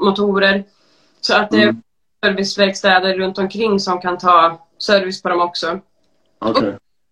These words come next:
Speaker 1: själv. Så att... Eh,
Speaker 2: Ja.
Speaker 1: men givet-
Speaker 2: Men ni, ni håller någon form av reservdelslager centralt, alltså ni distribuerar ut sen till, eh, partners?
Speaker 1: Ja,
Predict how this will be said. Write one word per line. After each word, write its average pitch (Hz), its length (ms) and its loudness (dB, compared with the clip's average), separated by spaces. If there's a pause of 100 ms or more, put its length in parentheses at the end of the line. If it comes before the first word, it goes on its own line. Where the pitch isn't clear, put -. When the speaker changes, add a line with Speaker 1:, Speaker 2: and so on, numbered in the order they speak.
(160)
Speaker 1:
själv. 185 240 -6 (360)
Så - 140 -4
att... 208 280 -2
Eh, 208 80 2
Speaker 2:
Ja. 202 320 2 (960)
Speaker 1:
men 254 160 4
givet- 151 280 4
Speaker 2:
Men - 20 6
ni, 170 500 4
ni 160 260 6
håller 185 320 4
någon 170 160 4
form 156 240 4
av 151 160 6
reservdelslager 143 1080 4
centralt, 143 600 2
alltså 127 200 -2
ni 127 140 0
distribuerar 127 680 2
ut 143 240 4
sen 117 260 -2
till, 110 300 0 (240)
eh, 107 140 0
partners? 113 480 -4 (500)
Speaker 1:
Ja, 208 400 2